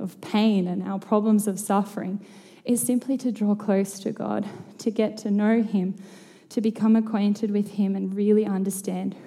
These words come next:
who he is. And so after the virtual tour, he takes Job on. He asks Job if he would like to run the world on the strict principles of justice,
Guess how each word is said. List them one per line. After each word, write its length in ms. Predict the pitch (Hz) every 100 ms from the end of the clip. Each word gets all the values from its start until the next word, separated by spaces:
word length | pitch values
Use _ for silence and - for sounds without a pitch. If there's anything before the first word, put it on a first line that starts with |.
| 214
who 120 | 214
he 440 | 208 - 190 170
is. 480 | 185 190 180 180 - - - _ _ _ _ _ _ _ _ - - - - - - -
And 160 | 247
so 120 | 247 269
after 440 | 262 269 320 381
the 120 | 381
virtual 420 | 285 254 262 294 294
tour, 460 | - 196 190 302 - - - - -
he 140 | 220
takes 280 | 208 208 196
Job 260 | - 185 196
on. 120 | 202
He 140 | 233
asks 420 | 269 311 320 -
Job 320 | - 196 208 208 -
if 140 | 226 208
he 120 | 269
would 100 | 262
like 320 | 240 254 311
to 140 | - 269
run 180 | 233 214
the 80 |
world 300 | 202 190 185
on 120 | 185 185
the 60 |
strict 340 | 190 - 180 -
principles 580 | 196 190 190 202 185
of 120 | 190 185
justice, 640 | 190 - - - 202 -